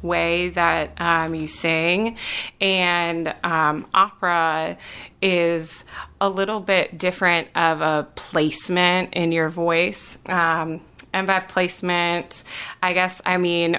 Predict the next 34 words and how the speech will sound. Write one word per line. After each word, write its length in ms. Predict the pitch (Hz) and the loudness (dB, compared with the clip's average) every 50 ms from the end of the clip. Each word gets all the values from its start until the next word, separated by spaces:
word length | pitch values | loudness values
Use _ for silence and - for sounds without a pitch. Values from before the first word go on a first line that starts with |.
| - - | -2 -6
where, 640 | - 170 185 185 180 180 180 180 180 175 175 185 - - | -8 -4 0 0 2 2 2 2 2 2 2 0 -2 -2
where 180 | 220 220 240 247 | 0 0 2 2
the 100 | 285 262 | 0 -2
sound 720 | - - - 185 170 160 165 170 170 175 175 170 - - - | -2 -2 0 0 2 2 2 2 0 0 -4 -6 -8 -8 -8
lives 800 | 180 170 180 175 170 165 170 175 196 202 - - - - - - - - - - - - _ - | -4 -2 0 2 2 2 0 0 -2 -4 -6 -6 -6 -6 -8 -10 -14 -20 -20 -20 -20 -14 _ -4
in, 640 | 202 202 196 190 185 185 175 175 175 175 170 170 175 - - - - - - - - - - - - - - - _ _ _ _ _ _ | 0 0 2 2 2 2 0 0 0 0 -2 -2 -4 -8 -12 -16 -14 -14 -16 -16 -20 -20 -20 -20 -20 -20 -20 -20 _ _ _ _ _ _
in 280 | - 208 208 208 214 214 | 0 0 0 0 0 0
your 180 | 202 196 180 165 | 0 0 0 0
resonance 800 | 156 151 160 160 156 151 - 190 180 185 185 190 196 202 - | -2 -2 0 0 0 0 0 0 0 2 2 2 0 0 0
or 200 | 190 170 165 - - - | 0 0 0 0 -2 -2
in 560 | 180 170 175 175 175 175 175 170 170 165 160 - _ | -2 0 0 2 2 2 2 0 0 -2 -4 -8 _
kind 220 | - - 185 175 175 | -6 -4 -2 -2 -2
of 100 | 170 - | -4 -4
inside 800 | - 165 165 165 170 170 165 - - 170 156 151 151 151 160 160 160 | -2 -2 0 0 -2 -2 -4 -4 -2 -2 0 0 2 0 0 -2 -2
your 120 | 165 160 | -4 -4
body. 640 | 165 170 156 156 156 156 156 160 170 180 185 196 196 - - - - - - - - | -4 -2 0 0 0 0 0 -2 -2 -2 -2 -2 -4 -8 -12 -12 -12 -12 -12 -6 -4
Um, 500 | 185 185 180 170 165 160 156 156 156 160 - | -2 0 0 0 0 -2 -4 -8 -10 -12 -14
so 340 | - - - 185 180 175 - - | -6 0 0 2 2 0 0 0
I, 320 | - 190 190 196 202 - - | 2 2 4 2 2 0 -2
I 140 | - 185 196 | -4 -4 -2
think 240 | 208 - 226 226 226 | -2 -2 -2 0 2
of, 400 | 214 185 175 170 170 170 - - - - | 2 2 2 2 -2 -6 -10 -14 -6 0
um, 340 | - 175 165 160 156 156 | 2 2 2 2 0 -2
singing, 380 | - - - 185 170 175 170 170 | -4 -4 -2 -2 0 0 0 0
like, 180 | 170 165 - - | -2 -2 -4 -2
pop 240 | - 190 175 - - | 0 0 0 0 0
music 340 | 175 175 170 175 180 - - | -2 -4 -4 -4 -6 -8 -6
and 220 | 170 175 170 165 | -4 -2 0 0
musical 380 | 165 165 160 156 156 - 165 160 | 0 0 -2 -2 -4 -4 -6 -4
theater 500 | - - 180 165 170 170 165 165 160 160 | -4 -4 -2 0 0 2 2 2 2 2
as, 160 | 156 156 - | 0 0 -2
like, 200 | 165 156 151 - | -2 -4 -4 -6
sending 480 | - - - 175 165 165 170 170 165 165 | -4 0 0 2 2 2 2 0 0 0
it 240 | 160 156 156 151 | 0 -2 -2 -4